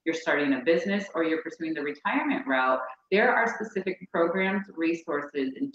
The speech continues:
tools that are in place to help you. So we need to take those things based on what your priorities are and make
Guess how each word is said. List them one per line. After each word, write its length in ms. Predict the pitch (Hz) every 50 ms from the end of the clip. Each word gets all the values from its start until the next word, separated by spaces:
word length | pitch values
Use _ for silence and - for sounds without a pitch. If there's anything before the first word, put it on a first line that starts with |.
| - _
tools 540 | - - - - - - - - - - - _ _ _ _
that 140 | 156 160 -
are 160 | - - -
in 160 | - 165 -
place 300 | 151 147 139 135 - -
to 80 | - 165
help 320 | - 170 165 185 185 - -
you. 300 | - - - - - - _ _ _ _ _
So 120 | 185 170 170
we 200 | 185 208 233 240
need 240 | 254 269 269 262 -
to 120 | 247 -
take 320 | - - 208 208 220 214 -
those 240 | 185 165 160 160 165 -
things 240 | 165 147 147 135 135 - -
based 340 | 147 147 151 165 180 - - -
on 300 | 151 143 135 135 127 -
what 220 | 139 143 - 151
your 140 | 156 151 151 -
priorities 520 | 151 143 135 - 123 123 131 139 139 139 -
are 280 | 143 143 143 147 -
and 140 | - 135 139
make 260 | 139 135 131 131 131